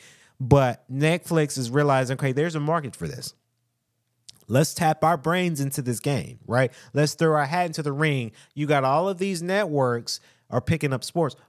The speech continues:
What other sport can we pick up? Oh, I see W W E is on the cha-, okay, let's go with W W E.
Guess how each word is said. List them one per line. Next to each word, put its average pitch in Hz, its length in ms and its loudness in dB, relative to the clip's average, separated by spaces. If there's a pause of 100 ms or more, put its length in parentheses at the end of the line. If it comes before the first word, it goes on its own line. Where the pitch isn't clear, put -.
What 156 240 2
other 202 260 0
sport 180 400 -2
can 147 200 -2
we 202 120 -4
pick 175 220 -2
up? 110 300 -4
Oh, 151 220 4
I 120 120 0
see 143 180 -6
W 127 280 -2
W 127 260 -4
E 240 200 -2
is 131 120 0
on 123 100 0
the 110 60 -6
cha-, 127 120 -2 (200)
okay, 139 380 -2
let's 143 280 -2
go 147 120 0
with 143 160 -2
W 117 280 -2
W 107 440 0
E. - 280 -6